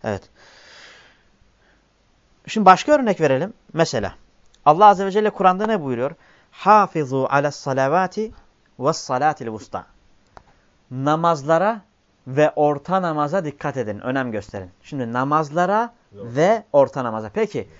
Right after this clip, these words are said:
Speaker 1: Allah namazlarla neyi ayırdı? Orta namazı.
Speaker 2: Evet.
Speaker 1: Peki orta namaz ne? İkindi namazı.
Speaker 2: İkindi namazı.
Speaker 1: Tamam.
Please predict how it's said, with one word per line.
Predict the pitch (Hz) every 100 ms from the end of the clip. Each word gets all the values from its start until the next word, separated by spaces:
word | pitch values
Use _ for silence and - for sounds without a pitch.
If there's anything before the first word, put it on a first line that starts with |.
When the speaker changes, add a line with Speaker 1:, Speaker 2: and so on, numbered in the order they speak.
| _ -
Speaker 1:
Allah | 151 170 208 180
namazlarla | 180 185 165 214 196 156
neyi | 117 139 208 226 - _ _ _ _ _ -
ayırdı? | 131 117 117 175 - _ -
Orta | 127 - 117
namazı. | 104 95 90
Speaker 2:
Evet. | 87 _ _
Speaker 1:
Peki | - 185 -
orta | 165 214 196
namaz | 185 185
ne? | 196 175
İkindi | 175 214 196 131
namazı. | 92 90
Speaker 2:
İkindi | - 87
namazı. | 85
Speaker 1:
Tamam. | 196 143